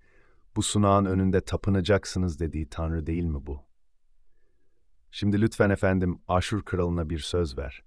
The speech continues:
Eğer kendi tarafından onlara binici koyabilirsen, sana iki bin at vereceğim.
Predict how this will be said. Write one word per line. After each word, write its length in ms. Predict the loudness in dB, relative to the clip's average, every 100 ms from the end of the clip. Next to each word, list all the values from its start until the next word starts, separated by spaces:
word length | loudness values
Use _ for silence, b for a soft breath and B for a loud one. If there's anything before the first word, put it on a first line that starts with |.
| _ _ _ -20 -4 6
Eğer 260 | 6 6
kendi 300 | 4 2 2
tarafından 540 | 4 4 4 2 0 0
onlara 400 | 2 2 2 0
binici 300 | 0 0 -2
koyabilirsen, 920 | 2 2 2 2 0 0 -4 -4 -6 -14 _ -20 -20
sana 280 | -2 2 2
iki 260 | 2 0 4
bin 80 |
at 220 | 4 2 -2
vereceğim. 420 | -6 -6 -8